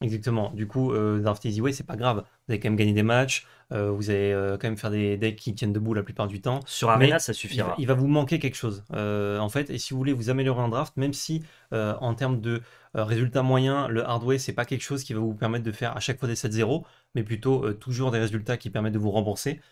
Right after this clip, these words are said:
Speaker 1: Là où le Easy Way va faire des sept zéro des fois et des zéro trois d'autres fois.
Speaker 2: Le problème, c'est qu'il fera plus souvent
Speaker 1: Bah,
Speaker 2: deux
Speaker 1: ouais.
Speaker 2: fois de zéro trois que de trois zéro. Donc en fait, sur
Speaker 1: Voilà.
Speaker 2: un grand nombre de games, euh, vaut mieux drafter Hard Way que de drafter Easy Way.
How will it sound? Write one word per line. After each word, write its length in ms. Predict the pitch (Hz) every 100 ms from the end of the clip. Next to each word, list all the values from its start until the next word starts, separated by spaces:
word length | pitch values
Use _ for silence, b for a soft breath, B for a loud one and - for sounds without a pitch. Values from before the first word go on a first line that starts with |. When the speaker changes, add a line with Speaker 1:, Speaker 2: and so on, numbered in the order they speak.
| b
Speaker 1:
Là 120 | 127 135
où 80 |
le 100 | 123
Easy 200 | 120 110
Way 160 | 117 131
va 100 | 104
faire 180 | 95 101
des 100 | 104
sept 180 | - 110
zéro 280 | 113 113 120
des 80 |
fois 320 | 107 127 123 110
et 60 |
des 120 | 104
zéro 220 | 104 98 101
trois 220 | - 107
d'autres 180 | 107 -
fois. 120 | 127
Speaker 2:
Le 80 | 113
problème, 200 | 131 143
c'est 140 | 139
qu'il 140 | 127
fera 180 | 98 110
plus 140 | - 131
souvent 300 | - 123 120
Speaker 1:
Bah, 80 |
Speaker 2:
deux 60 | 107
Speaker 1:
ouais. 60 | 101
Speaker 2:
fois 220 | 131 127
de 100 | 104
zéro 260 | 95 98
trois 220 | 101 131 131
que 100 | 110
de 400 | 101 101 98 104
trois 200 | - 113
zéro. 320 | 107 120 127
Donc 200 | 113 95
en 40 | 104
fait, 160 | 131
sur 120 | -
Speaker 1:
Voilà. 140 | 120 104
Speaker 2:
un 20 |
grand 180 | 101 113
nombre 200 | 117 110
de 100 | 98
games, 360 | 107 139 151 -
euh, 100 | 104
vaut 200 | 95 113
mieux 160 | 131 135
drafter 440 | 135 110 - 110
Hard 160 | 98 104
Way 220 | 117 135
que 80 | 113
de 60 |
drafter 280 | 101 98 107
Easy 140 | 101
Way. 140 | 101